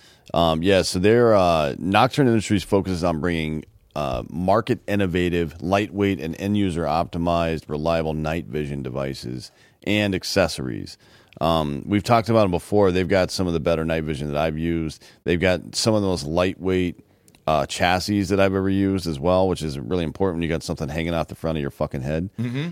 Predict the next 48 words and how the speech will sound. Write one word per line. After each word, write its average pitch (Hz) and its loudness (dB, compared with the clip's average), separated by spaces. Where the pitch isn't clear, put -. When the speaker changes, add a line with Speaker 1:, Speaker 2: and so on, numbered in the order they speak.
Speaker 1:
Um, 85 2
they're 90 2
developed 92 2
from 98 -2
the 95 0
ground 95 2
up 95 2
with 80 -6
the 82 -2
end 87 -2
user 85 -2
in 80 -2
mind. 82 -2
Um, 67 -2
they 87 0
work 87 0
with 90 0
a 85 0
lot 85 2
of 82 -2
military 85 0
vets, 80 -2
uh, 78 -2
and 73 -2
active 71 -4
duty 80 -2
people 82 -4
to 76 -4
make 76 -4
sure 78 -6
this 67 -6
stuff 76 -2
is - -12
tuned 80 -4
up. 67 -6
They 71 -4
work 73 -4
with 76 -4
a - -4
lot 71 0
of - -10
police 80 -4
who 76 -8
are 78 -2
using 76 -4
them 73 -6
as 62 -8
well. 76 -2